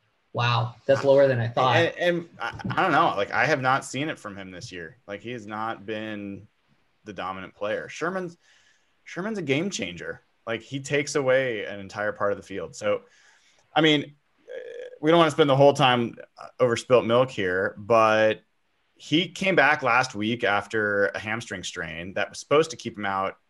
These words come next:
Speaker 2: you know, even a few more weeks. He seemed to play okay, but I don't know about you guys. He missed a few tackles. He did not look as fluid as he often does.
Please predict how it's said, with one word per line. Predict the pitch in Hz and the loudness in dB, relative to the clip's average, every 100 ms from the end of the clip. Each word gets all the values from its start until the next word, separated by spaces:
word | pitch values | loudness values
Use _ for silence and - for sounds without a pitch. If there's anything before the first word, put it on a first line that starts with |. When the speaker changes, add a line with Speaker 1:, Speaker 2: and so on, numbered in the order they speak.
| _ | _
Speaker 2:
you | 98 | -12
know, | 85 82 - | -8 -8 -8
even | 104 107 | -10 -8
a | |
few | 92 113 | -8 -8
more | 104 98 90 | -4 -4 -4
weeks. | 98 123 - - _ _ _ _ _ _ - | -8 -10 -14 -20 _ _ _ _ _ _ -10
He | 123 | -10
seemed | - - 139 160 | -8 -4 -2 0
to | 160 | -2
play | 139 131 120 - | 0 0 0 0
okay, | 120 135 123 113 151 | -2 -2 0 2 2
but | 175 120 | 2 0
I | 104 | 2
don't | 120 | 0
know | 135 | 0
about | 117 104 | 0 -2
you | 107 | 0
guys. | 120 123 127 | 2 4 2
He | |
missed | 143 139 | -2 -4
a | |
few | 104 131 | -6 -8
tackles. | - 101 104 127 143 139 | -4 -4 -2 -2 -4 -6
He | 117 | -8
did | 107 | -6
not | 101 104 107 | -2 -2 -2
look | 107 107 - | -4 -4 -4
as | 95 95 101 101 - | -2 0 0 -2 -10
fluid | 110 107 107 113 | -6 -2 2 2
as | 107 | 0
he | 101 98 | -4 -2
often | 92 92 98 | -2 -4 -8
does. | 90 90 117 160 | -4 -2 -2 -6